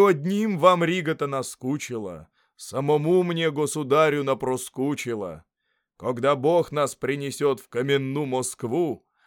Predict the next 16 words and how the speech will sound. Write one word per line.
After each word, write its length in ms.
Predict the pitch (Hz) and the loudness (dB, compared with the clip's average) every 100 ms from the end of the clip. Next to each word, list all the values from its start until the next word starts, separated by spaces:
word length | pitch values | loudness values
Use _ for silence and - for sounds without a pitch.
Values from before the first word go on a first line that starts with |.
| _ | _
а 160 | 156 180 | 4 4
забудем 760 | 151 170 143 208 165 160 139 | 4 2 2 0 0 -4 -4
бедность 600 | 113 131 147 104 123 - - | -4 0 0 0 -8 -8 -10
нужу 420 | 120 123 135 110 | -6 -4 -4 -4
великую, 840 | 110 113 113 123 117 98 92 80 - _ _ | -4 -4 -4 -6 -6 -10 -10 -14 -18 _ _
а 140 | - 139 | -2 0
и 100 | 156 | 2
выставлю 680 | 151 190 - 156 139 147 | 2 2 0 -2 -2 -2
вам 260 | 135 147 135 _ | 0 -2 -4 _
погребы 600 | 160 175 131 143 131 135 | 4 4 2 -2 -4 -6
царские, 1000 | - 120 135 117 - - 113 101 90 - | -6 0 2 0 -8 -12 -8 -8 -8 -14
что 340 | - - - | -20 -14 -8
с 140 | 127 - | -8 -8
пивом, 680 | - 202 202 165 151 127 | -10 -6 -4 2 2 0
с 180 | 107 - | -8 -14
вином 800 | 78 131 160 180 165 143 107 85 | -8 -2 2 4 4 2 -6 -14